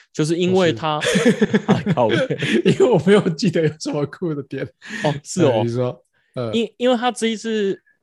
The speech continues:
Speaker 1: iMac 就很薄嘛，所以它上面唯一的孔就是有两，
Speaker 2: 对。
Speaker 1: 有三种形态，一个就是 Type C，
Speaker 2: 对。
Speaker 1: Type C 就看你有几孔，你自己选。那我选的是四孔，
Speaker 2: 嗯。
Speaker 1: 我想要多一点。然后另外一个就是电源孔，然后那个也是以前，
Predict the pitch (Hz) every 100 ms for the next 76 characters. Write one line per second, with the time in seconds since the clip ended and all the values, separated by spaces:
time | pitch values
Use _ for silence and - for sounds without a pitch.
0 | - 175 196 170 143 175 135 95 - 92
1 | 69 82 87 73 - 175 180 175 170 175
2 | 165 131 131 151 143 - - 98 104 127
3 | 120 127 110 87 - 98 107 98 95 -
4 | 110 107 117 123 131 104 113 95 - 151
5 | 101 - - _ - 139 123 139 131 135
6 | - - 107 98 107 - 156 147 143 139
7 | 135 151 120 107 98 - 90 - 92 101
8 | 104 131 113 - - - _ _ _ -
9 | 139 135 131 98 98 117 107 98 - 90
10 | 101 104 95 95 92 76 - - - -
11 | _ 131 156 160 156 147 143 143 143 107
12 | 95 104 98 90 113 120 143 113 95 -
13 | 127 127 120 110 - 107 101 104